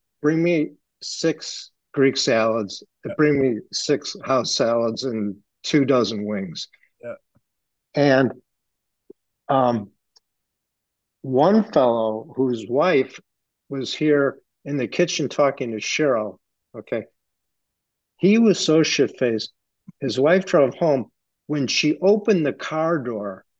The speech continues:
Speaker 1: he fell out, okay? <laughs> That is, is completely, uh,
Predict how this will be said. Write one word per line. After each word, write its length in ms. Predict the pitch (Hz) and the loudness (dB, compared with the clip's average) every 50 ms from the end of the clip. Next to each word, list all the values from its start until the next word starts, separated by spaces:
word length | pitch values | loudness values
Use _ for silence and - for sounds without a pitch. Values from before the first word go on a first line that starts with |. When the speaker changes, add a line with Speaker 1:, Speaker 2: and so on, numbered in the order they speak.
| _ _ _ _ _ _ _ _ | _ _ _ _ _ _ _ _
Speaker 1:
he 280 | _ - - 160 156 147 | _ 0 2 4 4 4
fell 540 | - - - - 165 156 151 147 139 135 - 143 | 2 -2 -2 0 2 4 4 4 2 0 -2 -2
out, 440 | 135 127 123 104 - - - - - _ _ _ _ _ _ - - - | -2 -2 -2 -4 -6 -12 -20 -20 -20 _ _ _ _ _ _ -14 -10 -10
okay? 520 | 180 170 - - 202 190 170 165 190 - _ | -10 -8 -6 -2 0 0 0 0 -4 -6 _
<laughs> 80 | _ _ _ _ _ _ _ _ _ _ _ - _ _ _ - - - _ - - - _ - | _ _ _ _ _ _ _ _ _ _ _ -20 _ _ _ -20 -20 -20 _ -20 -20 -18 _ -10
That 1160 | - - - 240 214 202 - - - - - - 156 - _ - - - _ - 156 147 170 - - 156 | -6 -4 -4 -2 -2 -4 -4 -6 -8 -20 -16 -16 -16 -16 _ -20 -20 -20 _ -14 -6 -6 -6 -6 -6 -4
is, 320 | 180 165 151 131 131 - - | -2 -2 -2 -2 -4 -10 -12
is 640 | - 170 - - - 196 190 - - 190 175 147 139 | -12 -14 -14 -12 -10 -10 -8 -4 0 2 2 2 2
completely, 720 | 143 - - 170 - - 277 294 285 233 190 170 151 127 139 - - _ 180 185 170 - - - - | 2 2 2 2 4 6 6 8 8 8 8 8 8 6 4 -2 -8 _ -8 -8 -6 -6 -8 -10 -10
uh, 520 | - - 175 180 - - - _ - - | -10 -10 -8 -10 -10 -10 -12 _ -8 -8